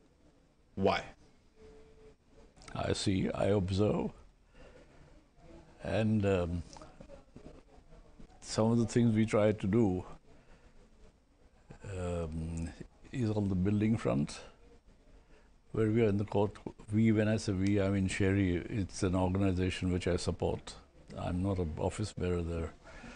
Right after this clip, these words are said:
Speaker 2: It's for the environment. Government does all the wrong things. The government's corrupt.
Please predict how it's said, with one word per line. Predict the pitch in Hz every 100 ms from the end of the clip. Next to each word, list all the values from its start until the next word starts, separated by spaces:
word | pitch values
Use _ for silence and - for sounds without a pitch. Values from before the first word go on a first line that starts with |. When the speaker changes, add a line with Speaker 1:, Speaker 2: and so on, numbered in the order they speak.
| - - - - - - -
Speaker 2:
It's | 107
for | - 110
the | 95 92
environment. | 95 104 101 95 85 82 - - - - - - - - - - - _ _ - - - - 240
Government | 127 107 101 107 104
does | 107
all | 107 107
the | 107
wrong | 107 104 107
things. | 113 120 147 - - - -
The |
government's | 98 104 104 104 104
corrupt. | - 101 135 135 -